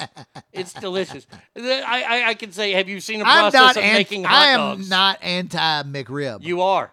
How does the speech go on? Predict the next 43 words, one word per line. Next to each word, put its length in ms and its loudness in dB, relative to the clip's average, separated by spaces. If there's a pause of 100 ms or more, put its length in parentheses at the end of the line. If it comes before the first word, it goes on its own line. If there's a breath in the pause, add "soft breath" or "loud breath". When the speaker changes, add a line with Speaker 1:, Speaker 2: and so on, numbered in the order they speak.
(220)
Speaker 2:
You 160 -6
Speaker 1:
No, 60 2
Speaker 2:
are. 160 2
Speaker 1:
no. 180 -2
Speaker 2:
You 80 -10
think 200 -4
that 200 -2
Ma-, 80 -6
Speaker 1:
No, 100 -6
Speaker 2:
Arby's 440 0
Speaker 1:
but 80 -4
Speaker 2:
thing 100 4
Speaker 1:
I 80 4
Speaker 2:
is 60 -6
Speaker 1:
think 160 2
Speaker 2:
better. 140 0
Speaker 1:
that 180 0
the 100 -2
Arby's 500 0
one 240 -8
is 140 -14
better. 420 -10
Speaker 2:
Yeah, 120 -6
you're 200 -8
wrong. 380 -8
Speaker 1:
Yeah. 260 -16
Speaker 2:
You're, 240 -10
you're 160 -14
completely 420 -12
Speaker 1:
No. 40 -8
Speaker 2:
wrong. 140 -6
And 120 -10
by 140 -4
the 60 -10
way, 360 -6
McRib 380 -12
season 300 -16
is 120 -18
right 240 -12
now. 120 -12
Speaker 1:
Yeah, 220 -12
it 60 -18
is. 320 -14